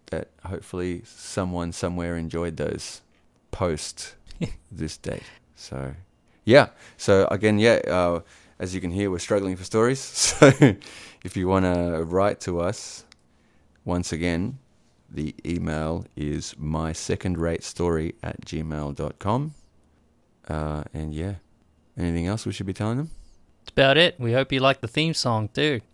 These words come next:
Speaker 1: Yeah,
Speaker 2: Wrote
Speaker 1: Adam
Speaker 2: it
Speaker 1: S-,
Speaker 2: myself.
Speaker 1: yeah, yeah, Adam Sandler.
Speaker 2: I mean,
Speaker 1: Yeah, I
Speaker 2: I, I
Speaker 1: like
Speaker 2: wrote
Speaker 1: it.
Speaker 2: it and I gave it to Adam
Speaker 1: There
Speaker 2: to
Speaker 1: it is.
Speaker 2: sing.
Speaker 1: Yeah.
Speaker 2: obviously.
Speaker 1: And he came in.
Speaker 2: Just a quick cut, you know what I'm
Speaker 1: He
Speaker 2: saying?
Speaker 1: ca-,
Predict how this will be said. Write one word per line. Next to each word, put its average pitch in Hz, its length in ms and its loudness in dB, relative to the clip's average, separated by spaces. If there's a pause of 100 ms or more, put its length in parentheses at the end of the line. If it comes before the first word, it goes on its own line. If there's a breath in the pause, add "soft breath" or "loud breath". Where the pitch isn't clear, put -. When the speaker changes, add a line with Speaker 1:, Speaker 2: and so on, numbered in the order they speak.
(160)
Speaker 1:
Yeah, 123 420 8
Speaker 2:
Wrote 107 180 2
Speaker 1:
Adam 107 180 4
Speaker 2:
it 110 40 2
Speaker 1:
S-, 110 100 -2
Speaker 2:
myself. 127 600 0
Speaker 1:
yeah, 107 240 4
yeah, 107 200 4
Adam 92 240 2
Sandler. 95 240 2
Speaker 2:
I 110 40 8
mean, 120 340 4 (960)
Speaker 1:
Yeah, 131 200 4
I 120 80 8
Speaker 2:
I, - 20 8
I 131 40 6
Speaker 1:
like 120 200 6
Speaker 2:
wrote 127 220 8
Speaker 1:
it. - 20 6
Speaker 2:
it 113 60 6
and 107 80 2
I 107 80 6
gave 113 280 6
it 104 100 0
to 107 160 2
Adam 107 400 2 (120)
Speaker 1:
There 85 100 -4
Speaker 2:
to 78 60 -2
Speaker 1:
it 76 40 -2
is. 78 60 -2
Speaker 2:
sing. 107 340 0 (220)
Speaker 1:
Yeah. - 80 -8
Speaker 2:
obviously. 98 400 -6 (160)
Speaker 1:
And 82 100 -6
he 78 80 -6
came 76 300 -6
in. 76 180 -6 (340)
Speaker 2:
Just - 160 -4
a 151 40 0
quick - 300 2
cut, - 260 2
you 165 80 -6
know 160 120 -2
what - 20 -2 (180)
I'm - 80 0
Speaker 1:
He 196 60 -4
Speaker 2:
saying? - 0 -
Speaker 1:
ca-, 117 220 4